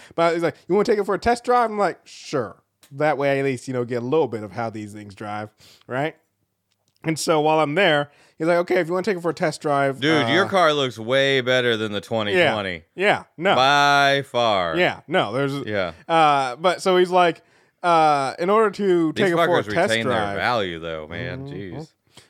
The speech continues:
Speaker 1: But he's like, "In order to take it for a test drive, you're going to, we're gonna need your license and insurance." I'm like,
Speaker 2: Mm-hmm.
Speaker 1: "Makes sense."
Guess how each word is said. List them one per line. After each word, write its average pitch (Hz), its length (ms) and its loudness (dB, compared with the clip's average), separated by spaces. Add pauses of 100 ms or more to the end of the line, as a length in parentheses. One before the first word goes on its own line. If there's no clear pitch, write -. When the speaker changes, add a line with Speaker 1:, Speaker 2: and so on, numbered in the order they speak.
Speaker 1:
But 151 120 0
he's 156 100 0
like, 151 120 -2
"In 156 60 0
order 196 140 0
to 208 120 0
take 185 60 0
it 165 60 -10
for 180 180 0
a 156 40 0
test 180 260 -2
drive, 151 340 0
you're 139 160 -4
going 151 280 -4
to, 143 480 -6
we're 131 160 -4
gonna 127 160 -4
need 131 160 -6
your 131 240 -2
license 127 500 -6
and 135 140 -8
insurance." 98 420 -12
I'm 85 80 -20
like, 90 120 -14
Speaker 2:
Mm-hmm. 110 180 -8
Speaker 1:
"Makes 113 220 -10
sense." 135 260 -6